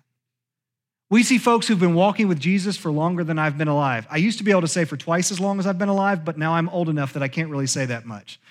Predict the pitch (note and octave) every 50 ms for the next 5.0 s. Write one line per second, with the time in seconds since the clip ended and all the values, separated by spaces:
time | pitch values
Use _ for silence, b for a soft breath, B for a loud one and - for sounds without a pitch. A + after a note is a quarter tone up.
0 | b b b b - D#3 D#3 E3 F#3 G#3+ G#3+ F#3+ F3 E3 F#3 F#3 - A3 A3 A3+
1 | A3+ A3+ A#3 A#3 A3 G#3 F3 G3+ F#3 F#3 F3 - - E3 C#3 A#2 G2+ F#2 - _
2 | _ _ _ _ _ _ G3 F#3 F3+ E3+ C#3+ C3+ C3 A#2 G#2 F#2 - _ _ _
3 | _ _ _ _ _ _ _ _ _ _ _ _ _ _ _ _ _ _ _ _
4 | _ _ - F#3+ F#3 F#3+ - G#3 F3+ D3+ A#2 G2+ C3+ E3+ F3 E3+ D#3 C#3 A#2